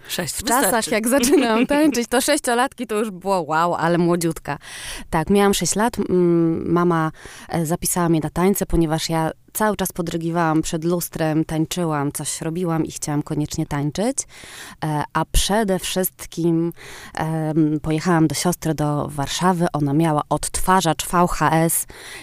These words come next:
Speaker 2: i oglądaliśmy wszyscy, całe kuzynostwo oglądaliśmy Dirty Dancing.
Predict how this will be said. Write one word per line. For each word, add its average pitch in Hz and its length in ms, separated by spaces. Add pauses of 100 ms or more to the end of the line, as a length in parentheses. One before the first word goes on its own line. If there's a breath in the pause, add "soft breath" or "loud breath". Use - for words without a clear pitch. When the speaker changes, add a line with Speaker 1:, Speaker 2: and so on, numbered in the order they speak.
(200 loud breath)
Speaker 2:
i 175 220
oglądaliśmy 160 720
wszyscy, 156 680 (180)
całe 180 240
kuzynostwo 160 680
oglądaliśmy 147 640
Dirty 165 360
Dancing. 147 520